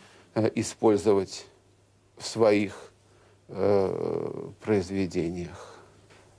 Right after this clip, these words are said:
Церковь в Коломенском таит в себе масса тайн,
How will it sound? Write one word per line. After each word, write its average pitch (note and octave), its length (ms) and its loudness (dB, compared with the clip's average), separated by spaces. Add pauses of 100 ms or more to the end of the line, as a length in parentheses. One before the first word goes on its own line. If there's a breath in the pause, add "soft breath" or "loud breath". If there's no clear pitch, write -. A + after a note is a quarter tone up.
(100)
Церковь F3 320 2
в - 40 -10
Коломенском E3 600 4
таит C#3+ 300 4
в - 40 -12
себе C#3 360 2
масса C3+ 600 2
тайн, C3+ 640 2